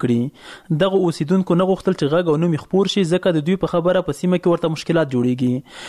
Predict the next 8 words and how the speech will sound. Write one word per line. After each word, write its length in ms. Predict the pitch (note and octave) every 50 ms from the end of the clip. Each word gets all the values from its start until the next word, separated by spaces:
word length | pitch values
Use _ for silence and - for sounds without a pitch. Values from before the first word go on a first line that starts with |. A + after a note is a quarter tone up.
| - - - -
خو 120 | E3 D#3+ D#3+
د 100 | E3+ -
شینوارو 380 | - G3 G3 G#3 G#3 G#3 G#3+ F#3
اوسیدونکي 500 | E3 - F3+ D#3 F#3+ G3 F3+ G#3 F3+ D#3+ D3+
بشرمل 360 | - E3+ D#3+ E3+ F#3+ F#3+ F3+ D#3
افغان 280 | D3 D3 D3+ D#3+ E3+
رور 140 | F#3+ F3+ -
چې 60 | F#3+